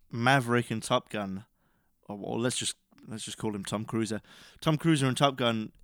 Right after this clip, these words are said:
is a twat. Like, I, I mean, I remember him buzzing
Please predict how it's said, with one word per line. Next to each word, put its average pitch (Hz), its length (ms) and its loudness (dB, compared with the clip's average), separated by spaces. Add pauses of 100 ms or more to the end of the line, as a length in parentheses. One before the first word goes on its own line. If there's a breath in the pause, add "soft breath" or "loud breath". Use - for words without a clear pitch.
(240)
is 127 140 2
a 113 40 -4
twat. 104 600 2 (1400)
Like, 113 120 -4
I, 131 220 4 (380)
I 151 60 6
mean, 160 120 10
I 151 200 10
remember 143 340 8
him 131 240 2 (640)
buzzing 117 640 2